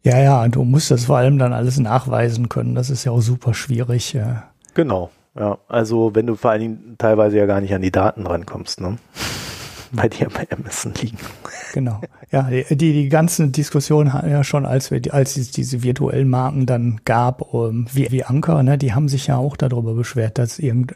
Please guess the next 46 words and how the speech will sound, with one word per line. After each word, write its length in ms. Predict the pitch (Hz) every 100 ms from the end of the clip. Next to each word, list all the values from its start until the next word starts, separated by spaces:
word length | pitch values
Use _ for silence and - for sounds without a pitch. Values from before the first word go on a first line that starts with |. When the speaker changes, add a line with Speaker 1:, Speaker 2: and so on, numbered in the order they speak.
| - -
Speaker 1:
Anker 340 | 139 143 123
war 60 | 113
ja 80 | 127
die 80 | 131
erste 220 | 123 135
Firma, 280 | - 120 113
die 100 | 110
mit 220 | 110 110
den 160 | 117 113
Ladekabeln 560 | 110 117 - 117 117
angefangen 540 | 117 117 117 - 113 113
und 100 | 113
groß 320 | 113 110 -
geworden 420 | - 117 117 127
ist. 240 | 131 170 - - - -
Und 160 | 117
dann 160 | 117 107
hat 160 | 151 139
Amazon 440 | 135 139 139 117
halt 280 | 127 131 -
diese 300 | 131 127 127
Amazon 320 | 135 127 123
Basics 520 | 120 120 151 - -
Marke 380 | 135 131 165 143
erst 240 | - 143 -
daneben 360 | 170 170 120
gelegt, 400 | 113 104 107 -
ne, 120 | 147 139
als 160 | 123
sie 80 | 120
gesehen 340 | 113 117 135 143
haben, 360 | 131 135 131 156
wie 120 | 143
erfolgreich 520 | 110 120 135 156 170
das 200 | - -
ist 280 | 202 - - - - - - -
und 220 | 135 131
was 120 | 131
da 100 | 135
für 140 | - 139
Margen 400 | 117 120 120 117
in 120 | 113
dem 140 | 113
Geschäft, 440 | 120 - 127 - 165
ähm, 300 | 120 117 123 - _ -
drinstecken. 800 | 123 117 127 - 120 143 151